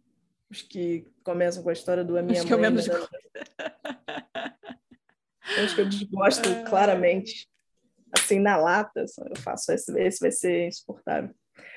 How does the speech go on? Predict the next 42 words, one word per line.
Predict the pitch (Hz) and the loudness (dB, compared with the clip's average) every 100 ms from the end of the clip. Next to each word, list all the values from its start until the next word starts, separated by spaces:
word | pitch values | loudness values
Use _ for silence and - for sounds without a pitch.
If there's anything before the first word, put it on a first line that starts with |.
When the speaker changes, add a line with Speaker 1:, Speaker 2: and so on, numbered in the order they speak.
| - | -2
Speaker 1:
Mas, | 220 220 226 226 226 | 4 8 10 10 8
de | 220 | 4
fato, | 311 269 294 | 6 4 4
pra | 285 254 | 4 2
mim, | 240 269 | 4 0
o | |
que | 269 | 2
me | 233 | 4
leva | 202 202 226 214 190 - | 8 8 8 4 2 2
a | 180 175 | 0 2
ouvir | 175 175 185 | 2 0 -6
o | 190 | -10
True | - | -8
Crime | - 220 226 | -2 0 0
é, | - 214 - _ _ _ | 2 0 -2 _ _ _
é | 226 226 | 6 6
o, | 240 247 240 240 233 220 - _ - | 6 2 0 -2 -2 -4 -8 _ 0
é | 247 | 4
uma | 262 285 | 4 4
curiosidade. | 277 269 262 - 277 - | 2 2 4 2 2 -2
Talvez | - 440 440 | -4 0 0
seja | 320 | 0
uma | 269 269 | -2 0
curiosidade | 226 196 202 190 | 0 0 0 -2
mórbida. | 196 240 254 208 185 - _ _ _ - | -2 -4 -2 -4 -6 -8 _ _ _ -6
Acho | 359 - | -4 0
que | |
não, | 359 381 | 2 2
não | 349 | 2
tô | 320 | 2
muito | 349 349 - | 2 0 2
curiosa | 294 254 262 254 | 4 4 4 2
em | 247 | 2
como | 277 262 269 | 6 8 6
as | 262 | 4
pessoas | 233 - 233 | -4 0 0
mataram | 226 214 226 214 202 190 | 0 -4 -4 -2 0 2
outras. | 180 170 170 175 - - _ | 0 0 -6 -8 -10 -20 _
Não | 220 220 226 | -6 -2 0
é | |
sobre | 226 233 220 220 | 0 0 2 4
isso. | 185 180 | 2 0